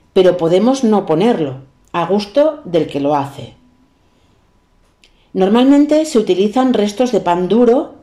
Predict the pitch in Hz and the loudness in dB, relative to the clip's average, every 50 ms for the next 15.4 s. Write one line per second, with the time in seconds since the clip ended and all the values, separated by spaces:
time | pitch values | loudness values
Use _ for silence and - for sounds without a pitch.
0 | _ - 190 180 - 170 156 156 170 175 - 226 196 180 170 160 147 131 127 113 | _ -6 -6 -6 -4 -4 -2 -2 -2 -2 -2 -4 -2 -2 -2 -2 -2 -4 -6 -10
1 | 110 131 139 - - _ _ _ _ _ _ _ _ _ _ _ _ _ _ _ | -12 -14 -16 -18 -20 _ _ _ _ _ _ _ _ _ _ _ _ _ _ _
2 | _ _ _ _ _ - 208 202 208 202 202 247 240 202 170 131 131 131 - - | _ _ _ _ _ -4 -2 0 0 -2 0 0 -2 -2 -2 -4 -8 -10 -14 -18
3 | _ _ _ _ _ _ _ _ _ _ _ _ - - 208 202 208 208 269 294 | _ _ _ _ _ _ _ _ _ _ _ _ -6 -4 -2 0 0 2 2 2
4 | 330 349 349 - 294 247 262 277 302 294 277 262 269 277 277 262 262 277 285 277 | 2 2 2 0 2 2 4 4 6 6 6 6 6 4 4 4 4 4 2 2
5 | 285 269 240 196 170 160 156 165 190 180 156 147 131 123 123 127 - _ _ _ | 2 0 0 0 0 0 -2 -2 -2 -2 -4 -6 -8 -8 -10 -12 -16 _ _ _
6 | _ _ _ _ _ - - 190 185 185 170 180 202 208 220 214 214 - 220 233 | _ _ _ _ _ -12 -10 -6 -4 -2 0 0 2 2 2 0 0 -2 0 2
7 | 254 285 277 277 - 294 302 320 359 381 - - - _ _ _ _ _ - - | 2 2 2 0 -2 0 0 2 0 0 -4 -6 -14 _ _ _ _ _ -6 -4
8 | 202 196 - 202 190 190 185 185 185 180 180 - 262 269 294 320 320 285 - - | -4 -2 -2 -2 -2 -2 -2 -2 -2 -4 -2 0 2 2 2 2 0 -4 -6 -10
9 | - - 240 247 - 277 277 285 277 254 240 247 247 254 285 269 247 208 - 190 | -6 -4 -4 -2 0 2 2 2 2 2 2 2 2 2 2 2 0 0 -2 -4
10 | 180 180 190 190 - 233 233 220 214 - - 185 175 165 175 170 185 170 175 180 | -4 -4 -4 -2 0 0 0 0 0 0 0 2 2 2 0 0 -2 -2 -2 0
11 | 208 214 202 - 214 214 214 226 226 - 180 165 156 156 156 160 151 156 - 160 | -2 -2 -2 -2 -2 -2 -2 -2 -2 -2 -2 -2 -2 -4 -4 -4 -6 -4 -2 -2
12 | 165 175 175 - 196 190 180 175 170 160 156 156 - - - - 151 156 151 147 | -2 -2 -2 -2 -2 0 0 0 -2 -4 -6 -8 -14 -18 -10 -6 -4 -2 -2 -2
13 | 147 - - 185 185 - - 190 170 160 180 185 180 196 208 185 196 208 208 - | -2 0 0 -2 0 0 -2 0 0 2 0 0 0 -2 -6 -6 -6 -6 -6 -4
14 | - 208 190 185 180 175 170 165 160 165 - 165 160 156 147 151 151 175 220 226 | -4 -2 0 0 0 0 0 -4 -4 -4 -4 -4 -4 -2 -4 -4 -2 0 0 0
15 | 226 220 175 160 156 156 - | 0 0 -4 -6 -6 -8 -12